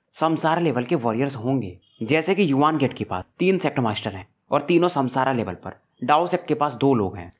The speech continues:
लिंगशान इसे बताती है कि यहाँ के जो कोर्ट चीफ हैं वो समसारा लेवल के एक्सपर्ट हैं, वो एक बार हमारे एरिया में ट्रेजर ढूंढते ढूंढते आ गए थे, पर मेरे फर्स्ट ग्रैंडपा ने उन्हें भगा दिया था। अब इसे समझ में आता है, मतलब ये जो इमॉर्टल सेज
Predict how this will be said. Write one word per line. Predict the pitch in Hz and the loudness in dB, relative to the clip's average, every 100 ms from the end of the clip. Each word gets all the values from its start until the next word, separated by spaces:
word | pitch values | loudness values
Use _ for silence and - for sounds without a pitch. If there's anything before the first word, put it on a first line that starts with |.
| - | 0
लिंगशान | 165 180 202 185 | 2 2 2 2
इसे | 180 | 0
बताती | 123 107 98 110 | -2 -2 -4 -10
है | - _ - | -16 _ -4
कि | |
यहाँ | 190 147 160 | 0 2 2
के | 190 | 2
जो | 190 | 0
कोर्ट | - 170 180 165 | 4 4 4 2
चीफ | - 156 - | -2 -4 -4
हैं | - - | -14 -2
वो | 165 | 0
समसारा | 175 160 156 165 | 2 0 2 0
लेवल | 135 101 | 0 -2
के | 120 | 0
एक्सपर्ट | 160 - 127 117 120 | 0 0 -2 -2 -4
हैं, | 92 _ _ | -14 _ _
वो | 175 | 2
एक | 214 214 | 2 4
बार | 208 | 0
हमारे | 196 151 165 185 | 2 2 2 2
एरिया | 139 | 2
में | 165 | 0
ट्रेजर | 165 139 160 | 0 0 0
ढूंढते | 139 117 127 | 0 0 0
ढूंढते | 131 120 117 | 2 0 0
आ | 107 | -4
गए | 101 98 | -4 -10
थे, | - - _ _ - | -14 -20 _ _ -2
पर | 185 | 2
मेरे | 185 196 | 2 2
फर्स्ट | 196 180 160 | 0 -2 -2
ग्रैंडपा | 143 139 147 131 | -2 0 0 -2
ने | 101 104 _ | -2 -8 _
उन्हें | 160 175 | 0 2
भगा | 123 107 | 2 -2
दिया | 104 98 | -4 -6
था। | - 92 - _ _ _ | -8 -14 -16 _ _ _
अब | 147 | 2
इसे | 160 160 | 2 2
समझ | 120 117 | 0 -2
में | 104 | -4
आता | 95 - | -6 -8
है, | 92 - | -16 -8
मतलब | - 170 | -4 -2
ये | 170 | 0
जो | 156 | 0
इमॉर्टल | 98 147 147 156 190 | 0 0 0 0 0
सेज | 170 117 113 | 0 -2 -4